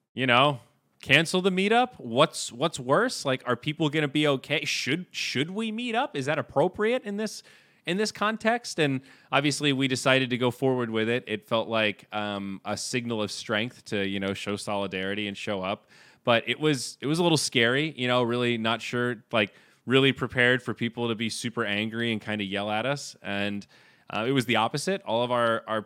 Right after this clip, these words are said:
fans that were there at the meetup kind of looked at us, were like, "Are you guys okay? You guys look a little rattled. Like, are, are you all right? You know, we're, we're not going anywhere. Not,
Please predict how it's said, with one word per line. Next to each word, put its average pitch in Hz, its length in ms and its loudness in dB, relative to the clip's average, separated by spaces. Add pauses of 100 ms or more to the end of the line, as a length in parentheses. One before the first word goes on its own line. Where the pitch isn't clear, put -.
(220)
fans 110 360 2
that 110 120 -4
were 107 140 -2
there 107 160 2
at 110 80 -4
the 110 80 -6
meetup 113 340 0 (460)
kind 151 260 2
of 190 240 -2
looked 135 280 -2
at 135 100 0
us, 160 200 0
were 135 60 -4
like, 113 180 -2
"Are 110 120 0
you 107 320 -6
guys 95 280 -2
okay? 90 320 -12
You 90 120 -12
guys 151 180 -2
look 175 80 -6
a 165 60 -8
little 165 180 0
rattled. 123 400 2
Like, 95 240 -6
are, 107 140 -2 (200)
are 110 120 0
you 156 340 0
all 120 180 2
right? 92 380 -4
You 107 80 -6
know, 113 160 0
we're, 156 240 2 (480)
we're 151 120 6
not 233 180 8
going 226 200 8
anywhere. 104 320 0
Not, 143 180 -2